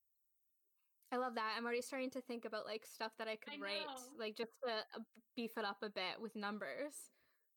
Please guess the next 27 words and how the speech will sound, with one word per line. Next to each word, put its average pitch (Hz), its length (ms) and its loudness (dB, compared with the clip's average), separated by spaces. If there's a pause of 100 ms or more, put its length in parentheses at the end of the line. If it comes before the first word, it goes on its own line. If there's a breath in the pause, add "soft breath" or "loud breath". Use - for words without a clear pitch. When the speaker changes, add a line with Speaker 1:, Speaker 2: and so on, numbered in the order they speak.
(680)
Speaker 2:
Yeah, 254 240 -2
I 254 160 2
only 330 180 0
recently 302 380 -4
started 247 260 -4
putting 240 200 -2
numbers 220 260 0
on, 208 180 2
and 220 120 -4
even 285 180 -4
still, 320 160 -4
I 262 140 2
look 254 100 -6
at - 80 -12
them 226 140 -4
and 220 80 0
I'm 220 100 0
like, 214 260 -2
"Are 262 140 2
these 269 180 -2
numbers 240 480 -2 (500)
relevant 247 520 2
enough? 285 320 2
Are 233 80 4
they 220 120 4
big 240 220 0
enough?" 254 300 2